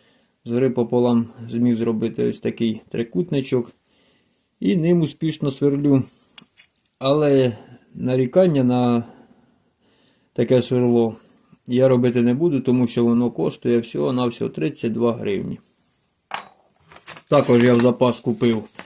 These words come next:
чотирьохгранне перо. Е, воно коштує вже трохи дорожче, сто тридцять гривень, але я ним ще не користувався. Поки що мені вистачає і цього. Ну, цим я вже сверлом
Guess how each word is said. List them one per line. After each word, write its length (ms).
чотирьохгранне 1000
перо. 440
Е, 40
воно 560
коштує 440
вже 160
трохи 280
дорожче, 520
сто 160
тридцять 400
гривень, 400
але 300
я 180
ним 180
ще 180
не 120
користувався. 760
Поки 280
що 180
мені 220
вистачає 760
і 120
цього. 560
Ну, 280
цим 280
я 100
вже 280
сверлом 640